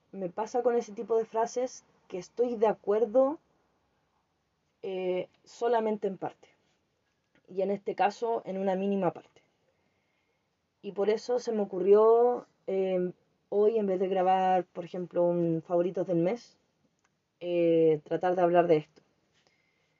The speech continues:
Por lo que ya dije, ¿cierto? Porque lo siento un tema súper complicado. Eh, primero voy a dar mi perspectiva de, de como, como escritora,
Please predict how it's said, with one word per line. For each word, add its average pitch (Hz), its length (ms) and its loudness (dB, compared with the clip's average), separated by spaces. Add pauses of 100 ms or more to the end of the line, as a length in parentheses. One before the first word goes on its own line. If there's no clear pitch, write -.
(720)
Por 180 320 4 (280)
lo 180 140 0
que 196 120 -4
ya 202 100 6
dije, 165 260 0
¿cierto? 170 320 -8
Porque 175 280 -4
lo 170 100 2
siento 202 320 -6
un 202 80 -4
tema 202 260 -2
súper 196 340 -4
complicado. - 420 -12 (1700)
Eh, 180 440 4
primero 226 300 6
voy 247 100 10
a 240 60 10
dar 240 120 8
mi 240 140 4
perspectiva 214 640 0
de, 180 580 4
de 165 220 -10
como, 170 480 -2
como 180 220 -8
escritora, 165 500 -2